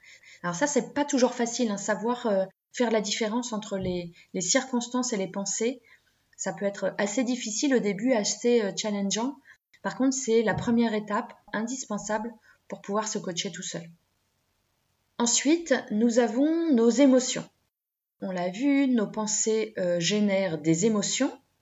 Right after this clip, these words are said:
Hein, c'est la, la troisième composante du modèle. Les émotions se traduisent par des vibrations dans notre corps. Elles sont le résultat direct de nos pensées, ce qui, au passage, veut dire que si nous arrivons à changer nos pensées, nous pourrons changer nos émotions.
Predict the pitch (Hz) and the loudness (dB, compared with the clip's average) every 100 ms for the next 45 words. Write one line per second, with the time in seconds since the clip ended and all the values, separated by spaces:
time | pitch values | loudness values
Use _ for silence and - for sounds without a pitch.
0 | - 185 - 160 147 - - - 170 196 | -12 -8 -6 -6 -6 -10 -14 -8 -6 -4
1 | 226 196 170 170 170 170 190 175 160 160 | -4 -4 -6 -6 -4 -4 -4 -4 -4 -6
2 | 220 262 _ _ - - - _ _ _ | -12 -14 _ _ -20 -20 -20 _ _ _
3 | - 180 269 254 254 - 240 285 330 - | -8 2 4 4 2 -2 -2 -2 -6 -8
4 | 202 - 202 175 214 254 302 302 208 202 | -8 -4 -4 -4 -2 -2 -2 -2 -6 -8
5 | - 220 233 262 285 - - 190 214 233 | -6 -2 0 0 -4 -10 -2 0 0 2
6 | 214 220 - 262 202 190 190 - 202 196 | 2 0 0 0 0 0 -2 -6 -6 -8
7 | 190 - _ _ _ _ _ _ - 165 | -8 -18 _ _ _ _ _ _ -6 -2
8 | - 330 381 392 190 190 190 202 262 226 | 0 -2 -4 -6 -2 0 -2 -2 0 0
9 | 214 202 220 - 175 165 165 165 170 175 | 0 -2 -4 -4 -6 -2 2 4 2 0
10 | 170 339 466 _ _ _ _ _ _ _ | -4 -6 -6 _ _ _ _ _ _ _
11 | - - - 214 208 - 170 185 311 247 | -8 -6 -4 -2 0 0 0 2 4 4
12 | 208 185 247 - 175 170 208 196 185 170 | 4 2 0 -2 -4 -2 0 2 2 2
13 | 180 190 196 165 185 180 180 160 147 175 | 2 2 2 2 2 0 2 2 0 0
14 | 254 240 180 170 190 208 208 190 220 185 | 2 4 2 0 -2 0 0 0 0 0
15 | 175 180 - | -2 -4 -6